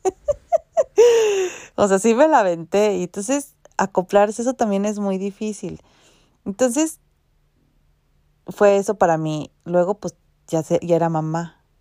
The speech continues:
¿no? Ya no era nada más yo sola. No, yo no me mandaba sola, no, nunca más. Nunca me he vuelto a mandar sola. Ya tienes otra, otra responsabilidad. Otra cosa que me afectó mucho fue que no, no trabajaba.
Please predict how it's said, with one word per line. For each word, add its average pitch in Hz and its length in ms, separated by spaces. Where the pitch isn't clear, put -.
¿no? 160 440
Ya 175 160
no 175 100
era 175 140
nada 165 240
más 165 240
yo 160 80
sola. 175 400
No, 160 260
yo 165 180
no 165 120
me 170 100
mandaba 156 380
sola, 165 260
no, 160 140
nunca 170 420
más. 175 380
Nunca 170 320
me 185 80
he - 20
vuelto 196 300
a - 20
mandar 165 300
sola. 180 240
Ya 170 140
tienes 185 320
otra, 170 460
otra 175 260
responsabilidad. 156 1000
Otra 170 220
cosa 180 240
que 180 120
me 175 80
afectó 160 340
mucho 190 280
fue 196 160
que - 340
no, 175 300
no 208 160
trabajaba. 214 640